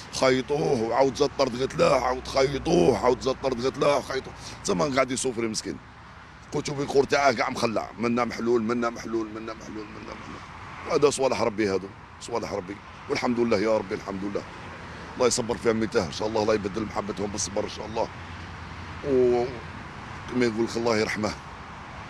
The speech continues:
هذا ما نعاونو، نعاونو هاي بالرحمه. ودروك حاجات اللي زعما ك-، عيطوا لي بالعسكر، قالوا لي:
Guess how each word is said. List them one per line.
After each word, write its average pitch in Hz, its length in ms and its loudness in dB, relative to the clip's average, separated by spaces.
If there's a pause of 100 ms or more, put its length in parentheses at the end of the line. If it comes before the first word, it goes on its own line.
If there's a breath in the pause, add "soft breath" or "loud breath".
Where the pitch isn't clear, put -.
(160)
هذا 120 160 4
ما 117 140 4
نعاونو، 107 320 0
نعاونو 104 340 2
هاي 104 80 4
بالرحمه. 98 400 0 (520)
ودروك 120 560 2
حاجات 127 500 4
اللي 123 480 0
زعما 123 260 2
ك-، 107 300 -4 (600 loud breath)
عيطوا 120 340 2
لي 110 340 2 (140)
بالعسكر، 113 520 0 (2000)
قالوا 135 200 6
لي: 135 260 0